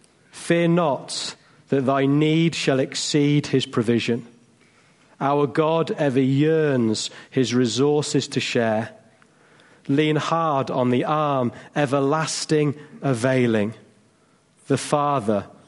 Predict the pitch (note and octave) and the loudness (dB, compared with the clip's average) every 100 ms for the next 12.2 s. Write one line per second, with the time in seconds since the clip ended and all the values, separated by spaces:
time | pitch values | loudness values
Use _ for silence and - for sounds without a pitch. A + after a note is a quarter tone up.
0 | _ _ C#3 C3+ C3 A#2+ C#3 D3+ A#2 G#2+ | _ _ 0 2 0 -2 0 2 0 -2
1 | - - _ _ _ _ C3 D3 D#3+ C3 | -12 -20 _ _ _ _ 0 2 2 2
2 | A2 G2+ F#2+ A#2+ - - - A2+ A2 - | 2 2 0 -2 -8 -12 -2 0 0 -2
3 | A2 G2+ A2 - - - - - - - | -2 -2 -4 -10 -20 -20 -20 -20 -20 -20
4 | _ _ _ _ C3+ A2+ B2 C3 C#3+ D3 | _ _ _ _ -2 0 0 0 2 0
5 | D3 - C3+ C3+ B2+ B2 B2 C3 C#3+ D3+ | -4 -4 -2 0 0 2 2 2 2 0
6 | D3 - - - - _ _ _ _ B2 | -2 -8 -10 -10 -14 _ _ _ _ -2
7 | A#2 - C3 C3 C#3+ D3 - - - - | -2 0 -2 0 0 -2 -4 -8 -8 -12
8 | - _ - C3 B2 C3 B2+ A2 G#2+ G2+ | -20 _ -4 -2 0 2 2 2 0 -2
9 | G#2 G2+ - _ _ _ _ _ _ _ | -6 -8 -18 _ _ _ _ _ _ _
10 | _ B2 A2+ - - D3 C#3+ D3 A#2+ B2 | _ -2 -2 -4 -4 -2 0 0 -2 -2
11 | B2 C3 A#2+ A#2 - C3+ C#3 C#3 C3 C#3 | -2 0 0 0 -2 0 2 0 2 2
12 | C3+ | 2